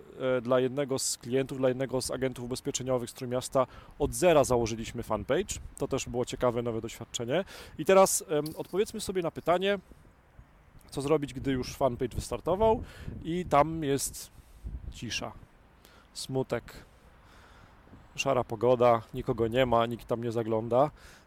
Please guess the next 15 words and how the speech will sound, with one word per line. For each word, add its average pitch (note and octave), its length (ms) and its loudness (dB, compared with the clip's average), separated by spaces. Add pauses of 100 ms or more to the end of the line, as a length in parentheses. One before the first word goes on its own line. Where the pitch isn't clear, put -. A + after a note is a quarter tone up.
(120)
Mm, A#2+ 440 -10
jak E3 360 4
to E3+ 140 0
zrobić D#3+ 560 0
bez C#3+ 360 0
nakładów C3+ 420 0
finansowych? C3 580 -4
Znaczy, C3 200 -10
pierwsza F3+ 400 4
odpowiedź D#3 320 2
jest D3 120 -6
po D3+ 80 -12
prostu C#3+ 220 -6
musisz C3+ 260 -8
publikować. B2 800 2